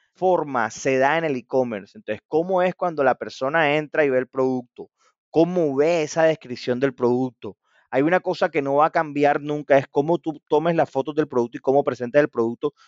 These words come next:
Tú puedes tener un tema custom o puedes tener el e-commerce más grande de tu vida de los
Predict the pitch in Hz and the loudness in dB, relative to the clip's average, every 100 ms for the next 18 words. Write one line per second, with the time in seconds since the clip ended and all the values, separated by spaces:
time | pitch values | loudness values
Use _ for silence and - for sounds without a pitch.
0 | _ - 120 165 165 151 143 160 180 - | _ -14 -6 -6 0 0 0 -4 -6 0
1 | 196 202 - 214 - 196 147 143 160 165 | 2 2 0 -4 -2 -4 0 -2 -2 0
2 | 160 160 143 - 143 170 170 160 165 170 | 2 0 -2 -2 -2 0 -2 -2 -2 -2
3 | 175 175 147 139 156 165 143 123 | -4 -4 -10 -6 -2 0 0 -2